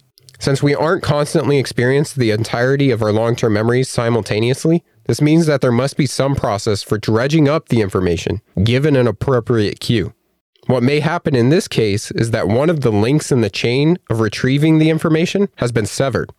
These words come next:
perhaps maybe to decay or interference like we spoke of before, and therefore the entire memory has become inaccessible. However, if that cue were restored,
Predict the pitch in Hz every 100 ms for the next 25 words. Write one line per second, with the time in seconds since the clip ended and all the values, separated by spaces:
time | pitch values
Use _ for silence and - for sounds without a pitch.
0 | _ _ _ - 127 123 135 - 127 123
1 | 117 113 113 107 104 - 123 117 101 113
2 | 110 117 110 101 101 95 98 - 104 95
3 | 92 - 143 123 95 _ _ _ - 120
4 | 170 180 143 120 123 107 - 147 147 123
5 | 131 107 104 - 110 110 107 113 107 110
6 | 104 - 101 - 110 - _ _ _ -
7 | 127 170 165 104 104 - 107 - 143 151
8 | 143 - 107 117 185 208 135 113 - 110
9 | 95 101